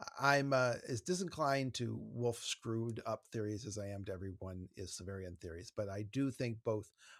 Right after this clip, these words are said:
are occasionally very credible. However, there is the issue that Wolf cites in the scene again in Citadel of the Autarch. Wolf cites this later and credits Robert Borski with picking up on it before him.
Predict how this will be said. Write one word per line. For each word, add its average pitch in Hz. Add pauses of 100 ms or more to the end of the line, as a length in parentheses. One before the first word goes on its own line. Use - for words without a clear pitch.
(100)
are 98
occasionally 92 (120)
very 92
credible. 87 (140)
However, 123 (440)
there 120 (100)
is 160
the 139
issue 160
that 120 (140)
Wolf 147
cites 139
in 127
the 117
scene 127
again 139
in 107
Citadel 123
of 104
the 117
Autarch. 139 (300)
Wolf 156
cites 139
this 123
later 156
and 113
credits 143
Robert 123 (180)
Borski 175
with 117
picking 131
up 143
on 139
it - (400)
before 139
him. 107